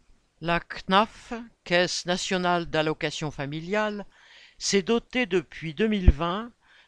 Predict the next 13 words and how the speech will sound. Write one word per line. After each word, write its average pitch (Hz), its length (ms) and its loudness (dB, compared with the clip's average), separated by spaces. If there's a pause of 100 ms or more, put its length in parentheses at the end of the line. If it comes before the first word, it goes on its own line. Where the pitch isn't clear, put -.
d'outils 214 500 -2
informatiques 190 800 -2 (180)
pour 175 180 -2
mieux 208 220 0
cibler 202 460 -2
ses 180 180 -2
contrôles 190 600 -6
des 147 120 -4
bénéficiaires 180 840 -2
du 135 160 -8
R 170 200 0
S 160 280 -4
A 202 220 2